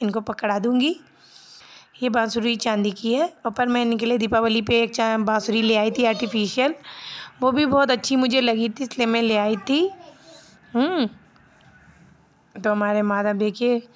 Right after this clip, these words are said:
बैठ गए हैं, और मैं अपने माधव को, हमारे माधव को सर्दी लग रही थी, अभी हमारा रूम हीटर चल रहा है थोड़ा धीरे धीरे,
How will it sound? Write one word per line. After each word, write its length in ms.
बैठ 180
गए 160
हैं, 320
और 240
मैं 220
अपने 300
माधव 420
को, 180
हमारे 200
माधव 280
को 140
सर्दी 300
लग 140
रही 160
थी, 140
अभी 180
हमारा 380
रूम 240
हीटर 240
चल 220
रहा 260
है 160
थोड़ा 180
धीरे 260
धीरे, 260